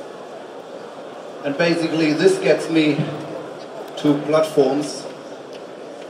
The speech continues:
and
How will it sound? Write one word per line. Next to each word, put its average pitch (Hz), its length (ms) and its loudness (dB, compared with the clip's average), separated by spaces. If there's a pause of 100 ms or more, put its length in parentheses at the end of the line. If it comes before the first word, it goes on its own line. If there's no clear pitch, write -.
(3750)
and 135 340 -2